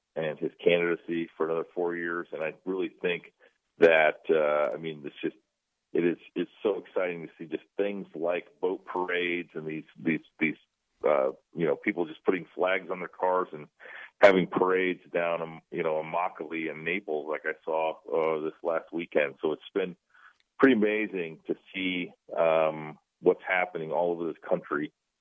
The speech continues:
in support of the president, and the left is having to just, you know, throw money at it, hoping that they can, you know, try to, you know, get some enthusiasm going for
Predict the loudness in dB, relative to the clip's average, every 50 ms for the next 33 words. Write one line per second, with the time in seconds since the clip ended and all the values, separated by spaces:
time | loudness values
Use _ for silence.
0 | _ -12 -12 -12 0 2 4 4 4 0 -2 -2 -2 0 0 -2 -4 -6 -6 -6
1 | -6 -8 -10 -10 -8 -10 -10 -8 -6 -6 -8 -8 -8 -10 -12 -8 -4 -4 -4 -4
2 | -6 -10 -10 -8 -8 -8 -8 -8 _ _ -8 -4 -4 -4 -6 -8 _ _ _ -8
3 | -2 0 0 0 0 -2 -4 -4 -4 -4 -4 -4 -4 -4 -4 -4 -4 -6 -6 -8
4 | -12 _ _ -20 -20 -20 -20 -20 _ 4 6 6 6 6 2 -2 -2 -2 -4 -6
5 | -4 -4 -6 -6 -6 -6 -8 -8 -8 -10 -12 -12 -10 -8 -8 -6 -8 -8 -4 -4
6 | -2 -2 -2 -4 -6 _ _ _ -4 -2 0 0 -2 -2 -4 -6 -4 -4 -4 -4
7 | -4 -2 -2 -2 -4 -2 -4 -4 -6 -6 -6 -10 -12 -10 -8 -8 -8 -10 -8 -8
8 | -8 -8